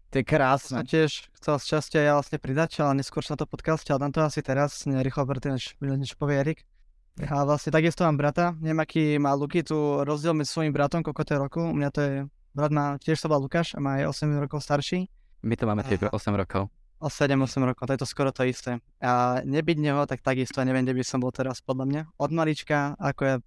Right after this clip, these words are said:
Speaker 2: samozrejme, ten rozdiel roku je celkom veľký, sedem, osem, hej. Ale hrali sme spolu proste od malička aj hry, hrali sme spolu futbal, čiže v každom mojom kroku v živote bol proste on. A to je proste neuveriteľné, ak máte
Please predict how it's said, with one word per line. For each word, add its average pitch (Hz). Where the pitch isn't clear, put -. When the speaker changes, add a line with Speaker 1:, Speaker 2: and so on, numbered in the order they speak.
Speaker 2:
samozrejme, 147
ten 131
rozdiel 135
roku 143
je 139
celkom 131
veľký, 123
sedem, 131
osem, 127
hej. 143
Ale 127
hrali 156
sme 160
spolu 156
proste 151
od 139
malička 143
aj 127
hry, 156
hrali 143
sme 139
spolu 139
futbal, 151
čiže 135
v -
každom 165
mojom 156
kroku 156
v 131
živote 147
bol 139
proste 135
on. 160
A 123
to -
je 131
proste 127
neuveriteľné, 123
ak -
máte 123